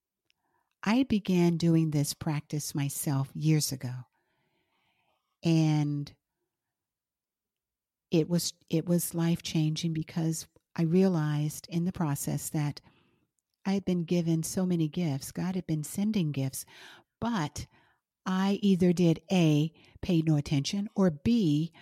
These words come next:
I, um, took them for granted or, um, disregarded their value.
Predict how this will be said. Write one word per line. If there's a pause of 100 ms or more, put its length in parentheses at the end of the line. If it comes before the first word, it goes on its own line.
(380)
I, (160)
um, (1300)
took
them
for
granted (120)
or, (580)
um, (560)
disregarded
their
value.